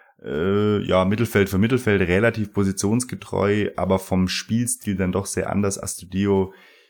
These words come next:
eher, sag ich mal, bisschen höher gewachsener, auch bisschen grobschlächtiger, also eher so Box-to-Box-mäßig. Und Magno, der reinkommt, ist dann schon eher,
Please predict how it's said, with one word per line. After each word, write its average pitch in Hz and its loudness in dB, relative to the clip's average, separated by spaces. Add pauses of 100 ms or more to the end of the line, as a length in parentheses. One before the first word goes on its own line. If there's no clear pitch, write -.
(340)
eher, 95 2
sag 92 0
ich 87 -6
mal, 85 0 (720)
bisschen 85 -4
höher 98 2
gewachsener, 90 0
auch - -4 (220)
bisschen 95 0
grobschlächtiger, 101 0
also 90 0
eher 90 2
so 87 0
Box-to-Box-mäßig. 104 -2 (340)
Und 92 2
Magno, 98 2
der 85 2
reinkommt, 92 0
ist - -4
dann 87 0
schon 87 0
eher, 85 -2